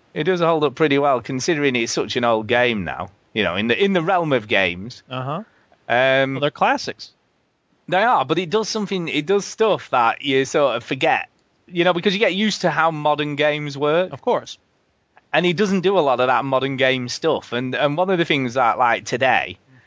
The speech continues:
Speaker 1: there's a bit where you have to balance on sort of wooden beams and walk across an area
Speaker 2: Oh,
Speaker 1: on the,
Speaker 2: I
Speaker 1: on the
Speaker 2: hate
Speaker 1: top
Speaker 2: that.
Speaker 1: of these beams.
Speaker 2: That's t-
Speaker 1: Yeah, like
Speaker 2: things, man. Ugh.
Speaker 1: But in modern games, you sort of just stick to the beam, don't you? And you just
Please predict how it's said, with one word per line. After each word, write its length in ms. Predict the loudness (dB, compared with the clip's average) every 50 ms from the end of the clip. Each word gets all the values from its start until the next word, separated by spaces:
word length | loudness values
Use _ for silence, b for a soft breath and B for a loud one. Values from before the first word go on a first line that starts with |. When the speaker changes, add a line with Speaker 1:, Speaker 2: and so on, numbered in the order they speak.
| b b b
Speaker 1:
there's 140 | 0 2 2
a 60 | 2
bit 260 | 2 2 2 2 2
where 160 | 2 2 2
you 80 | 2 2
have 340 | 0 0 0 0 0 0 0 -2
to 80 | -2
balance 560 | 0 0 0 2 2 2 0 -2 -2 -4 0
on 240 | 0 0 0 -2 -6
sort 280 | -4 -2 0 0 0 -2
of 120 | -4 -2 -4
wooden 380 | -2 -2 0 -2 -2 -2 -2
beams 480 | 0 0 0 0 0 -4 -4 -4 -4 -4
and 160 | -4 -2 0
walk 260 | 2 2 0 0 -2
across 320 | -8 -2 0 0 0 0 -2
an 100 | -2 0
area 440 | 2 2 2 2 2 0 -2 0 0
Speaker 2:
Oh, 140 | 0 0 0
Speaker 1:
on 80 | -2
the, 60 | -2
Speaker 2:
I 40 | 0
Speaker 1:
on 100 | 0 0
the 60 | 0
Speaker 2:
hate 60 | 0 -2
Speaker 1:
top 120 | -2 -2
Speaker 2:
that. 40 | -2
Speaker 1:
of 20 | -2 -2
these 140 | -2 -2 0
beams. 360 | 0 -2 0 -2 -4 -8 -10 _ _ _ _ _ -16
Speaker 2:
That's 140 | -14 -14 -14
t- 120 | B B B B B
Speaker 1:
Yeah, 160 | 0 0 2
like 300 | 2 0 0 -2 -2 -2
Speaker 2:
things, 360 | 0 0 0 0 -2 -6 -6
man. 300 | -4 0 2 2 2 2 2
Ugh. 280 | 0 2 2 2 0 -2 -6 _ _ _ _ _ _ _ _ _ _ _ _ _ _ _ _ _ _ _ -6
Speaker 1:
But 200 | -2 0 2 2
in 120 | 2 2
modern 340 | 2 0 0 0 0 -2 0
games, 600 | 2 2 2 2 0 -2 -2 -4 -6 -8 -10 -14 -6
you 140 | -2 -2 0
sort 240 | 0 2 0 0
of 60 | 0 0
just 160 | -2 -2 -2
stick 260 | 0 -2 -2 -2 -2
to 80 | -4 -2
the 100 | -2 0
beam, 320 | 0 -2 -2 -2 -4 -2
don't 280 | 0 2 2 2 0 -2
you? 100 | -4 -4
And 140 | -2 -2 -4
you 80 | -2
just 260 | -2 -4 -4 -4 -10